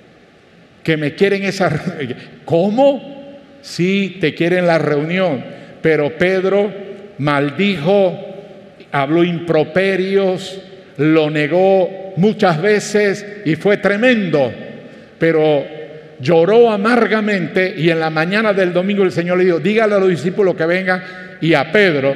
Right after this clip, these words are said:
que no falte esa cita". Si Judas se hubiera arrepentido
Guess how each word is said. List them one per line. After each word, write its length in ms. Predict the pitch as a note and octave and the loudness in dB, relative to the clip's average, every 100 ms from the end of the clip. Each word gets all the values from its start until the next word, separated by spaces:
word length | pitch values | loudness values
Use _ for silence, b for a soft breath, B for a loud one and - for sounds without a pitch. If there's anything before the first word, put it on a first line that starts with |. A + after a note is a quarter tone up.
| - | 0
que 100 | D#3+ | -2
no 160 | D3 D#3+ | 0 0
falte 360 | D#3+ E3 D#3+ D#3 | 2 2 2 0
esa 200 | D#3+ D3+ | 0 -2
cita". 680 | E3+ D#3+ D3 A2+ - - - | -2 0 -4 -4 -12 -16 -10
Si 340 | - G3+ F3+ | -4 0 0
Judas 600 | C#3+ - C#4+ D#4+ D#4 C4 | 0 4 4 6 4 4
se 100 | G#3+ | 0
hubiera 280 | G3+ A3+ A3 | 4 4 6
arrepentido 960 | G3 G#3 F#3+ F#3 E3 A3 F3 D#3+ F#3 | 4 2 2 -2 0 2 4 4 2